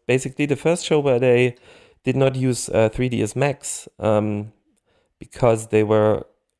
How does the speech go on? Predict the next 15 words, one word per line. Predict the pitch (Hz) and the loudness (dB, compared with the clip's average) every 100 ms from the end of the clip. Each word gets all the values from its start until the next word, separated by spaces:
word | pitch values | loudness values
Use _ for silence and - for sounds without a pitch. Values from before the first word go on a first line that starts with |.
| _ _ | _ _
uh, | - 104 _ | -4 -4 _
collaborating | - 113 120 120 113 - 110 | -4 -2 2 0 0 -4 -4
with, | 107 110 - | -2 -2 -4
uh, | 110 107 107 | -4 -4 -4
another | 110 107 127 | -4 -4 -4
studio, | 135 - 120 120 | -4 -6 -6 -6
with | 110 | -8
Trickster, | - 156 - 135 196 - _ _ _ _ _ | -4 -6 -2 -2 -2 -6 _ _ _ _ _
that | 120 113 | -6 -4
did | 131 | -2
the | 117 | 0
animation | 120 117 147 - 120 110 | 0 2 0 -2 -6 -4
on | 110 | -2
the | 113 | -2
show. | - 120 135 160 | 0 2 2 -2